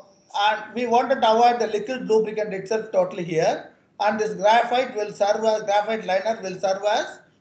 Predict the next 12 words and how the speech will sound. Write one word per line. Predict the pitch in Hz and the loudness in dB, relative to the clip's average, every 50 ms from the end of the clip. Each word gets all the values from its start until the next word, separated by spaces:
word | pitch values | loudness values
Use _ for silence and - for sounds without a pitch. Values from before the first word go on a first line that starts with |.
| _ _ | _ _
solid | - 202 196 208 202 190 170 156 | -2 2 2 2 2 2 -2 -2
lubricant, | 160 151 - - 123 - 107 90 - - _ _ _ - | -2 -2 -2 -4 -6 -12 -14 -16 -16 -18 _ _ _ -6
right? | 175 190 233 247 233 - - _ _ _ _ _ | -4 -2 -2 -2 -4 -10 -16 _ _ _ _ _
So | - 220 214 208 | 0 0 0 0
this | 185 240 233 254 | 0 -2 -4 -4
is | 262 226 | -4 -2
what | 226 233 240 247 220 | 0 2 2 2 4
the | 247 226 214 214 | 4 4 4 4
arrangement | 214 220 226 220 214 208 196 160 | 2 2 0 -2 -4 -4 -6 -6
we | 170 175 160 | -6 -6 -4
thought, | 160 - 175 170 151 - - - - _ _ _ - | 0 2 4 4 4 2 -2 -8 -16 _ _ _ -6
right? | 175 202 220 220 | -6 -4 -4 -6